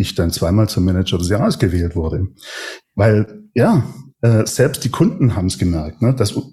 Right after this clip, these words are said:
in unserer Firma etwas anders tickt. Und sowas wünsche ich mir für unseren neuen Weg, was Gesellschaft, was neue Wirtschaftssystem und so weiter anbelangt. Ja, und ich hab's, hab's ja durchlebt. Ich hab zwanzig Jahre sozusagen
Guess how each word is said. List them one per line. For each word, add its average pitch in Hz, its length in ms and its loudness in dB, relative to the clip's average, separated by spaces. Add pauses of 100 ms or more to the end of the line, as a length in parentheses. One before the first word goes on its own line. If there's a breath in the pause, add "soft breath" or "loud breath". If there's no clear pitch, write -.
(100)
in 117 100 4
unserer 147 280 2
Firma 135 340 2
etwas 131 240 -4
anders 139 340 -2
tickt. - 340 -12 (1080 soft breath)
Und 90 260 -2
sowas 143 440 0
wünsche 156 220 -2
ich 127 80 -12
mir 123 480 2
für - 140 -4
unseren 104 340 2
neuen 90 340 0
Weg, 92 360 -2
was - 160 -4
Gesellschaft, 98 600 -2
was - 220 -8
neue 82 300 -2
Wirtschaftssystem 90 680 -4
und 90 80 -4
so 85 160 -6
weiter 82 220 -4
anbelangt. 80 580 -4 (640 loud breath)
Ja, 113 340 4 (280 loud breath)
und 98 120 2
ich - 160 0
hab's, - 420 -2
hab's - 180 0
ja 131 60 2
durchlebt. 135 520 2
Ich 92 140 -2
hab 101 120 -4
zwanzig 107 380 0
Jahre 110 300 4
sozusagen 113 640 0